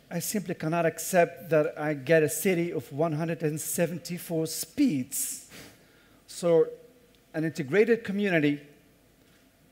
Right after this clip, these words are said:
led by one mayor, forward towards a better future is really important. That's why when I became mayor in two thousand nine, I said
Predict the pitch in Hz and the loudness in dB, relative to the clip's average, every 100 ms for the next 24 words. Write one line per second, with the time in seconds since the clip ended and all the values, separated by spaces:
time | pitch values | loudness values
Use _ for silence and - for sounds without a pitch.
0 | _ _ _ - 131 196 208 165 175 175 | _ _ _ -10 -2 2 2 4 4 4
1 | 190 170 135 120 135 - _ _ _ _ | 0 2 2 0 -4 -12 _ _ _ _
2 | _ _ _ _ _ - - 220 220 151 | _ _ _ _ _ -8 6 8 8 4
3 | 123 - - - _ _ - 190 160 156 | 2 -2 -14 -18 _ _ -10 -2 4 4
4 | - - - 139 175 160 - 196 185 120 | 4 -6 -4 2 4 4 2 -4 -4 -6
5 | 104 - - _ - - 175 - 180 160 | -6 -8 -16 _ -20 -6 -6 -2 -2 -2
6 | 143 170 165 139 117 - - - 196 - | -2 -2 -2 -2 -8 -10 -20 -10 -6 -4
7 | 196 202 196 151 160 165 143 170 151 156 | -2 -2 0 0 0 0 -2 -4 -2 0
8 | 156 147 147 135 135 147 147 139 139 143 | -2 -2 -2 -2 -2 0 0 0 -2 0
9 | 135 120 | 0 0